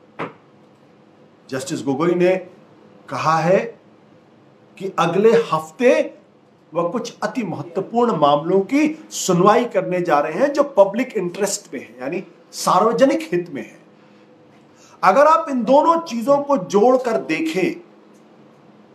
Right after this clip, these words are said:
तो बात बहुत संगीन हो जाती है। एक तरफ तो वो कह रहे हैं कि जो महिला ने जो आरोप लगाए हैं, जो बाईस सुप्रीम कोर्ट के जजेस को affidavit लिखकर, covering letter के साथ जो चिट्ठी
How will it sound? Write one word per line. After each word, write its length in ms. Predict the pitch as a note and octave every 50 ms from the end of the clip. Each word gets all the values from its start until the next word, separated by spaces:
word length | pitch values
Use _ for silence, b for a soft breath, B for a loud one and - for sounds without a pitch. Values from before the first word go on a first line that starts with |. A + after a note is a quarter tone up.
| - - _ _ - _ _ _ - - - - - - _ _ - - - - -
तो 80 | F#3+ F3+
बात 360 | D#3+ D#3+ D#3+ F#3 G3 F3 D#3+ D3
बहुत 200 | D3 E3+ E3+ -
संगीन 360 | F3+ D3+ D3 D3 D3+ D3+ C#3
हो 100 | A#2 A2
जाती 300 | G#2+ G2 - - _ -
है। 160 | - _ _ _ _ _ _ _ _ _ _ _ _ _ _ _ _ _ _ _ _ _ _ _ _ _ _ _ _ - G3
एक 180 | A3 A3 - -
तरफ 180 | A3+ A3+ A#3
तो 80 | - A3+
वो 120 | A#3 A#3
कह 180 | A#3 G#3+ G#3+ G#3+
रहे 160 | A3 A3+ A3+
हैं 200 | A3+ B3 B3+ B3+ B B B B -
कि 60 | F3
जो 120 | F3+ G#3
महिला 380 | F3+ E3 E3+ F3 F#3+ G3+ G#3 G#3+
ने 160 | G#3+ A3 A3
जो 120 | F3 G#3 G3
आरोप 480 | - D#3 D#3 D#3+ E3+ G3 G#3 G#3 -
लगाए 340 | F#3+ F3+ F3+ F3+ F#3+ G3 F#3+
हैं, 180 | F#3 A#3+ C#4 C4
जो 100 | G#3 -
बाईस 440 | - - D3 D#3+ G3 A3+ - -
सुप्रीम 320 | - F#3+ F3 - F3 F3 F3
कोर्ट 320 | F3 - F#3+ G3 G#3 G3+
के 200 | - G#3+ - E3+
जजेस 360 | - G3 G3 F#3+ F#3+ G3 G3
को 380 | - - A#3 B3 B3 B3 B B B B B F3
affidavit 540 | E3+ E3 - C4 G3+ C4+ C#4 C#4+ D4 D4
लिखकर, 440 | A3 G3 G3 G3 - - A3 G#3 G#3
covering 360 | - G3 F3+ F3+ F#3+ G3 F#3+
letter 400 | E3 D#3 E3 D#3+ E3 A#3+ A#3+ A#3+
के 100 | - A#3
साथ 340 | F#3+ - F#3+ F#3 F#3+ F#3+ -
जो 100 | - F#3 E3+
चिट्ठी 600 | - - G3+ G3 - - - B3 C4 B3+ A#3+ -